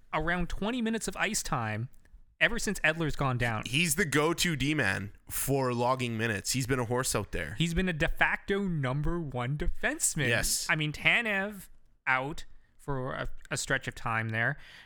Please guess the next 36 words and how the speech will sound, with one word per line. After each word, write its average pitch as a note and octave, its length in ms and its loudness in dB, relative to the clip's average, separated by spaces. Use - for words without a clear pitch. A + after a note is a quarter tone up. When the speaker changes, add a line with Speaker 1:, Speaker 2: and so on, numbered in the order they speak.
Speaker 1:
and B2 140 0
Edler's D#3 320 0
been C3 140 -4
out B2+ 140 -4
for B2 140 -6
a A2+ 60 -2
long B2 320 -2
time. G#2+ 500 -4
So A#2 520 -2
who A3+ 240 0
has E3+ 400 0
been, D#3 560 -2
you C#3 140 0
know, C#3 240 -2
posting E3+ 420 -2
those D#3 240 -2
minutes? C#3+ 440 -2
Speaker 2:
Hutton. A#2+ 300 2
Speaker 1:
It's B2+ 120 -4
been B2+ 140 0
Hutton. D#3 300 2
Speaker 2:
And D#3+ 80 6
he's D#3+ 160 2
made D#3 240 4
his D#3+ 100 2
partner D3+ 340 4
better. A#2+ 340 2
Goodbranson D#3 560 4
is C#3+ 100 2
better C3 400 4
right A#2+ 240 2
now A#2+ 200 2
'cause G#2 200 -2
of F2+ 80 -6
Hutton. G#2+ 340 -2
Speaker 1:
Yeah. C#4 260 -2